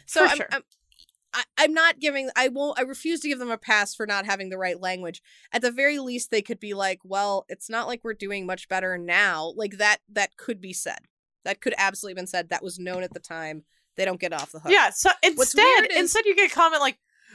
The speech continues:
Speaker 2: "You all get casinos now." Like, like,
Speaker 1: Oh my
Speaker 2: that's just,
Speaker 1: God.
Speaker 2: f-, it's fucking insult to injury. It's a goddamn slap in the face.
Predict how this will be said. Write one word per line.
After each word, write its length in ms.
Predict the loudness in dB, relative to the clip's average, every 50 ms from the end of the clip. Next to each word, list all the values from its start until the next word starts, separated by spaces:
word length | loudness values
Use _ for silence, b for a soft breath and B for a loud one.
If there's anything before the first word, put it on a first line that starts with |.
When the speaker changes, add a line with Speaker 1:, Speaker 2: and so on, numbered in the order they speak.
| -20 B B
Speaker 2:
"You 160 | 2 6 6
all 140 | 8 6 6
get 160 | 4 0 0 2
casinos 720 | 0 0 0 2 6 6 8 10 10 8 8 6 4 4
now." 540 | 4 6 6 6 6 6 6 6 4 4 2 _ _ _ _ 2
Like, 220 | 2 2 2 0 -8 -20 _ _ _ _ _ _ -12 -2 2
like, 160 | 4 4 4
Speaker 1:
Oh 40 | 4
my 40 | 4
Speaker 2:
that's 360 | 4 6 4 4 0 -2 -4
just, 260 | -4 -4 -4 -2 0
Speaker 1:
God. 320 | 0 0 0 -2 -6 -8 -14 -20 _ _ -18
Speaker 2:
f-, 380 | -16 -14 -12 -14 -14 -16 -12 -4 -2
it's 240 | -2 -2 -2 -4 -6
fucking 320 | -6 -4 -4 -4 -6 -6 -6
insult 340 | -8 -8 -6 -4 -6 -6 -6
to 120 | -6 -14 -12
injury. 420 | -10 -12 -12 -12 -14 -16 -14 -14 -14
It's 120 | -14 -12
a 40 | -4
goddamn 360 | 0 0 0 0 -2 -6 -8
slap 340 | -10 -10 -6 -4 -4 -4 -4 -8
in 40 |
the 80 | -16 -16
face. 540 | _ -12 -12 -12 -12 -14 -18 -18 -18 -20